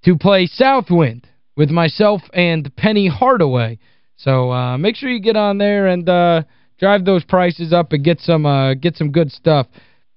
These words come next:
courtesy of the auction, and it will all benefit Ronald McDonald House. We broadcast always from the Smile Center Studios. The Smile Center is where I go to the dentist.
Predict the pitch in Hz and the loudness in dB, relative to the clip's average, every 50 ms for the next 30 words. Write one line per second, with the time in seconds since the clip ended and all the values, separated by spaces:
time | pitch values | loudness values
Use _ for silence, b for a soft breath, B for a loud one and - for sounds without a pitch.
0 | _ _ _ _ - 190 185 165 165 151 - - 170 175 165 165 160 165 - 156 | _ _ _ _ 0 2 2 2 0 -2 -2 -4 -4 -2 -2 0 -2 -2 0 0
1 | 147 147 135 131 127 143 - - 180 175 180 175 - - - 175 165 156 156 156 | -2 -2 -2 -2 -4 -6 -4 0 0 0 0 0 -4 -8 -4 -2 -2 -2 -4 -6
2 | 143 147 139 139 135 135 135 139 143 143 139 143 147 147 135 123 139 135 135 123 | -6 -6 -6 -6 -4 -6 -8 -8 -8 -8 -4 -2 -2 -2 0 -2 -2 -2 -2 -4
3 | - 143 135 123 - - - 139 127 139 143 139 139 131 131 123 127 - - 135 | -2 -2 -2 -2 -4 -12 -10 -2 0 0 2 2 0 -2 -4 -4 -8 -10 -6 -4
4 | 123 123 110 - - 135 123 120 127 123 120 113 110 113 127 131 - - - - | -4 -4 -4 -6 -12 -4 0 2 2 2 2 0 -2 -4 -6 -10 -12 -14 -18 -8
5 | - 127 113 117 117 - - - b b b b _ 165 170 160 226 233 226 160 | -6 -4 -4 -4 -8 -12 -18 -20 b b b b _ 0 2 4 2 2 2 0
6 | 226 220 208 - - 226 226 226 226 196 - 208 202 185 - - 208 214 214 202 | 0 -2 0 0 0 2 2 2 0 -2 -4 -6 -8 -8 -6 -2 -2 0 0 0
7 | - - 214 196 180 - - 220 226 220 226 220 196 165 165 - 190 208 208 202 | 0 -2 -2 -2 -2 -4 -2 -2 0 2 0 0 0 -4 -8 -4 -2 0 0 0
8 | - 214 202 190 160 196 202 190 180 170 180 180 160 147 143 135 180 214 247 294 | 0 -2 -2 -2 -2 0 0 0 2 2 2 2 2 0 0 2 2 2 2 0
9 | 311 - _ | -2 -6 _